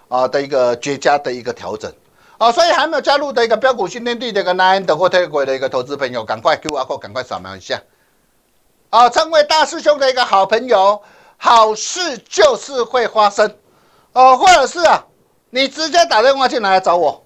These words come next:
哦，有的投资朋友可能比较紧急啦，哈，那想说，哎，老师，我是这样的一个股票，哎，到底我明天要不要卖一趟啊？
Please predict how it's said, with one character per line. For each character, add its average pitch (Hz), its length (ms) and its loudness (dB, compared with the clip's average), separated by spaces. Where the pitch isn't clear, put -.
哦， 185 420 4
有 175 100 2
的 180 240 6
投 180 160 0
资 196 120 -6
朋 190 120 0
友 165 140 -4
可 147 120 -2
能 139 140 -4
比 139 120 -14
较 156 240 4
紧 117 200 -8
急 101 200 -16
啦， 95 200 -8
哈， 110 200 -4
那 160 460 2
想 139 180 -6
说， 151 260 -2
哎， 151 140 2
老 117 160 -2
师， 156 80 -10
我 120 240 -6
是 131 80 -16
这 151 80 -4
样 151 180 2
的 127 140 -6
一 - 20 -8
个 117 140 -8
股 104 160 -14
票， 131 380 0
哎， 151 100 -8
到 - 180 0
底 131 220 -8
我 131 160 -6
明 139 160 -8
天 175 140 -6
要 175 120 2
不 165 60 -6
要 170 100 4
卖 170 240 0
一 151 60 -8
趟 170 240 -4
啊？ 156 260 -2